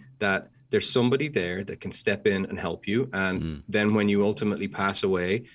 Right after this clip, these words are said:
Speaker 1: that the people that you love and the people that you wanted to leave your assets to are, in fact, the people who are getting them. And it's not they're getting them with a little snip off the top for some sort of unnecessary costing. So having all your legal documents in place is, is,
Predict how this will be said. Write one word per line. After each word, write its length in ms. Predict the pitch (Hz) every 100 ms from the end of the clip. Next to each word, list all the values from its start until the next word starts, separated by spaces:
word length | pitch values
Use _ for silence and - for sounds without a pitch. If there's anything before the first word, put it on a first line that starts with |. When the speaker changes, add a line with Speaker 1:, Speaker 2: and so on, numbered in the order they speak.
| -
Speaker 1:
that 320 | - 98 95 - - _ -
the 80 |
people 380 | - 123 120 117
that 260 | 107 98 -
you 80 | 101
love 400 | 92 90 127 127
and 100 | 90
the 40 |
people 280 | - 104 101
that 120 | 98
you 100 | 95
wanted 320 | 90 92 90
to 80 | -
leave 200 | 90 123
your 120 | 110
assets 400 | 95 120 - 101
to 240 | - 95 87
are, 120 | 104
in 80 | 104
fact, 400 | - 120 123 -
the 40 |
people 280 | - 110 104
who 120 | 104
are 60 | 92
getting 380 | 90 107 127 95
them. 160 | 92
And 100 | 92
it's 160 | 87 -
not 240 | 107 101 -
they're 140 | 101
getting 340 | 90 98 101 95
them 160 | 92
with 140 | 92 90
a 20 |
little 240 | 104 92 - _ _ _ _
snip 400 | - 123 113 110
off 180 | 101
the 60 | -
top 380 | - 117 104 -
for 160 | -
some 240 | 95 104 92
sort 220 | - 92
of 100 | 85 104
unnecessary 760 | 101 101 101 - - 95 90
costing. 600 | - - 175 - 87 85 - - -
So 360 | - 120 110 - - _ _ -
having 280 | 143 175
all 160 | 139 110
your 100 | 95
legal 200 | 101 101
documents 540 | 101 98 - 92 -
in 100 | 90
place 300 | 87 95 98
is, 180 | 90 - -
is, 240 | 98 -